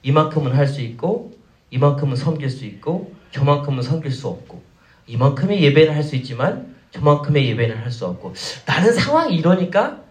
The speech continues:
그래, 이 세이프 존에서 머물면서 이만큼만 하자.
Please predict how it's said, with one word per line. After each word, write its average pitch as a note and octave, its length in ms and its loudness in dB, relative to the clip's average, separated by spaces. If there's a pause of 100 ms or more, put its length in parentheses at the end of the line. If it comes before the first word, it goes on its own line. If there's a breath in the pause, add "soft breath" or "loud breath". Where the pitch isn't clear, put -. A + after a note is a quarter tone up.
(120)
그래, C3+ 520 0 (240)
이 D#3 80 -8
세이프 G#3 340 2
존에서 C#3+ 280 4
머물면서 A#2+ 560 0
이만큼만 D3 600 2
하자. C#3+ 300 0